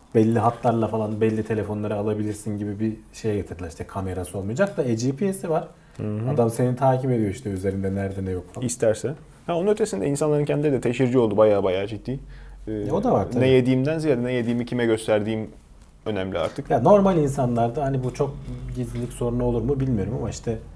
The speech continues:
Speaker 2: Yok canım. Ya paranoyak işte.
Speaker 1: böyle riskli durumlardaki işte özellikle yurt dışında görev yapıyorsan falan vesaire.
Speaker 2: Doğru.
Speaker 1: Onların ekstra dikkat etmesi
Speaker 2: Kafaya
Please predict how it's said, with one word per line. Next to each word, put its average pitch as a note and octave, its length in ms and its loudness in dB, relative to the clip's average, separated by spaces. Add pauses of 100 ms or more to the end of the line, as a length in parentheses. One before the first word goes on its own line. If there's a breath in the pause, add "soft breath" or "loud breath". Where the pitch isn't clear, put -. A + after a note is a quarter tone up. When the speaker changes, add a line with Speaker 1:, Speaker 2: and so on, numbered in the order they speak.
(140)
Speaker 2:
Yok - 200 -2
canım. B2 260 2 (240)
Ya A2 120 -2 (100)
paranoyak D#3 420 8
işte. A#2+ 120 6
Speaker 1:
böyle C#3 200 10
riskli C3 760 2
durumlardaki A2+ 760 2
işte G2+ 300 -8
özellikle G2+ 400 -2
yurt G#2 260 -10
dışında G2 300 -6
görev G2+ 340 -2
yapıyorsan F#2+ 440 -6
falan F#2 400 -10
vesaire. G2+ 360 -10 (420 loud breath)
Speaker 2:
Doğru. F3+ 320 4
Speaker 1:
Onların G2+ 340 0
ekstra G#2 340 0
dikkat G2+ 300 -6
etmesi - 260 -10
Speaker 2:
Kafaya C#3+ 200 4